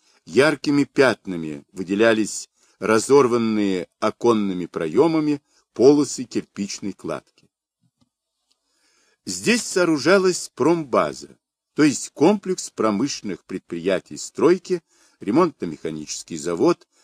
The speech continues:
завод сборного железобетона, лесопильный и деревообделочный заводы. Победа остановилась у небольшой в два окна дощатой засыпнушки. На светлой, собранной из свежего теса стене,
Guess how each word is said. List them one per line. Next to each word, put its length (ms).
завод 360
сборного 580
железобетона, 880
лесопильный 840
и 120
деревообделочный 1080
заводы. 440
Победа 440
остановилась 840
у 80
небольшой 840
в 160
два 300
окна 420
дощатой 880
засыпнушки. 960
На 180
светлой, 600
собранной 520
из 120
свежего 480
теса 400
стене, 540